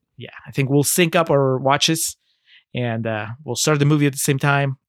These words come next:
We'll record, as, as these Q V Rs go, we'll get on Werby,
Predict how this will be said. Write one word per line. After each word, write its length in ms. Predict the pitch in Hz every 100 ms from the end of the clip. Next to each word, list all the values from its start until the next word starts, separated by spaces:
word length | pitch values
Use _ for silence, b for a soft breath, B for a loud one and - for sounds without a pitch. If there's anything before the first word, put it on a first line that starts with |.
| -
We'll 180 | 147 139
record, 480 | 139 - 170 151
as, 160 | 156 143 180
as 100 | 160
these 220 | 185 -
Q 160 | 180
V 160 | 151 131
Rs 160 | 127 -
go, 320 | 123 104 123 B B B _ _ _ -
we'll 380 | 135 131 131 127 - _ _ _
get 160 | 131 143
on 120 | 139
Werby, 420 | 135 131 135 131